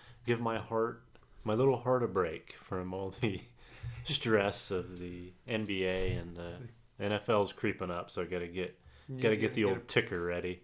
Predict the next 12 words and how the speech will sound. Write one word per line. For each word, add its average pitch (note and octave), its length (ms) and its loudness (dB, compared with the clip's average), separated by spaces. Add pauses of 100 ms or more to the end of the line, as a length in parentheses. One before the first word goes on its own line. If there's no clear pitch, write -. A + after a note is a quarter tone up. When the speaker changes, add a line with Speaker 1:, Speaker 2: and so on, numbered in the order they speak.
Speaker 2:
Prepare C3 400 -2
for C3 140 -12
that, A#2 460 0
the A2+ 60 -10
Browns. G#2+ 720 -2
Speaker 1:
<laughs> D#5+ 380 0
Speaker 2:
And D3 300 2
hopefully B2+ 1120 0
it's - 380 -12
a G#2+ 160 -6
good A2+ 540 -6
year. G2+ 560 -6